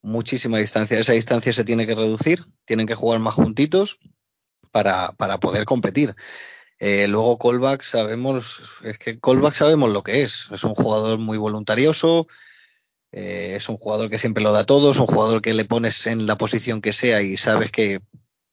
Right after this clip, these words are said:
lo, se va a poner con una sonrisa, va a cumplir, pero bueno, eh, su nivel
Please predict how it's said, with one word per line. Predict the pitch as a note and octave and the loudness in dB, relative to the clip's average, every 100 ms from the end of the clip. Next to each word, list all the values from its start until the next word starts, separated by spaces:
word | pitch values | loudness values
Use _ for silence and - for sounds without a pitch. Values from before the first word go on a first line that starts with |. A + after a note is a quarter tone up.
| _ | _
lo, | B2+ A2+ G#2+ G#2 - G#2+ - | 0 4 4 0 -2 -4 -4
se | - A2 | -4 -2
va | A#2 | 0
a | |
poner | A#2 A2+ | 0 0
con | A2+ | 0
una | A#2 | 0
sonrisa, | A2 A#2+ D3 E3 D#3 | -2 -2 -2 0 0
va | C#3 A#2 | 2 2
a | A2+ | 2
cumplir, | A#2 A2 C#3+ F3+ G3 - - - _ _ | 0 -2 2 0 0 -8 -20 -20 _ _
pero | - G2+ | -4 0
bueno, | F#2 A#2+ A#2+ - | 2 2 0 -4
eh, | G2+ F#2+ F#2 - - - F#2 G2 | -8 -8 -10 -12 -14 -10 -10 -4
su | - A2 | -2 -2
nivel | G2 F2+ G2+ G#2+ A2+ A#2 A#2 A#2 A2 G#2+ G2+ G2 | -2 -2 0 2 4 4 4 2 2 0 -2 -4